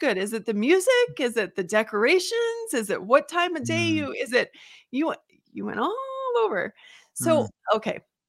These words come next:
Speaker 1: What makes a church good? And how do we get tripped up and start throwing judgment around? 'Cause you
Speaker 2: Yeah.
Speaker 1: can use this for
Speaker 2: Hmm.
Speaker 1: any topic. I mean, you, you threw that one out.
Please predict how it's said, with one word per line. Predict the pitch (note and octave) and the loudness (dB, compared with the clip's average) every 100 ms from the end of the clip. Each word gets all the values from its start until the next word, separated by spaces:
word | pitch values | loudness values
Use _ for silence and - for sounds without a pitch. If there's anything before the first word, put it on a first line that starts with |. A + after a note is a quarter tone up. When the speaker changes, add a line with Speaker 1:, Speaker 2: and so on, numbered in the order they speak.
| _ _ _ _ - - _ - | _ _ _ _ -16 -16 _ 2
Speaker 1:
What | A3 | 4
makes | C4 C4 - | 4 0 -4
a | |
church | B3 A3+ G3 - | -2 -2 -2 -4
good? | F#3+ F#3 A3+ G#3 _ _ _ _ _ _ _ - - - _ | -6 -4 -4 -6 _ _ _ _ _ _ _ -20 -20 -20 _
And | G3+ F#3+ | 0 0
how | F#3+ G3 | 4 6
do | A3 | 6
we | G#3+ | 4
get | A3 - _ _ | 2 2 _ _
tripped | - G3+ G3 G3 | -2 0 2 4
up | F3+ E3+ _ _ _ _ _ _ - - - | 4 2 _ _ _ _ _ _ -20 -20 -8
and | G3 G3 | -6 2
start | G#3 - | 4 4
throwing | - G#3 G3 | 2 0 0
judgment | F3+ E3+ E3+ E3+ | -2 -4 -6 -4
around? | D#3+ D3+ E3 G3 - _ _ _ - | -4 -4 -8 -10 -14 _ _ _ -2
'Cause | D4 | 2
you | D#4 | 2
Speaker 2:
Yeah. | F#4 | 4
Speaker 1:
can | F#4+ | 4
use | C#4 A#3 | 2 0
this | A#3 | 0
for | - | 2
Speaker 2:
Hmm. | D3+ | 0
Speaker 1:
any | F3+ E3 - | 0 -4 -4
topic. | - - - - _ | -6 -6 -12 -14 _
I | A3+ | 0
mean, | A#3+ A3+ - | 0 -4 -8
you, | A3 B3+ B3+ - | -6 -6 -6 -10
you | - C4+ | -4 -4
threw | - B3 | -2 0
that | G3+ F3 | 2 2
one | D#3+ | 0
out. | D#3+ G2 | -4 -6